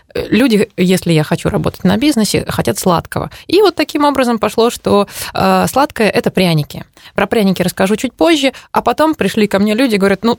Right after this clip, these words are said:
ты сама научилась, научи теперь нас". А не просто нас, а и наших детей.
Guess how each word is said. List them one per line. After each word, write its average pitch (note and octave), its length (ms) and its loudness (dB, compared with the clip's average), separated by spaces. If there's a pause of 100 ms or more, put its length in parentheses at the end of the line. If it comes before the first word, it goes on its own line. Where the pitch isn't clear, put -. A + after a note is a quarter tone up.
ты B3+ 120 0
сама A3+ 260 2
научилась, A3+ 400 0
научи F#3+ 220 2
теперь F#3+ 240 0
нас". D#3+ 320 2 (100)
А F3+ 100 0
не F#3+ 80 4
просто C4 260 0
нас, E3+ 260 0
а F3+ 60 -4
и F#3 40 -2
наших F#3 280 0
детей. D#3 380 -2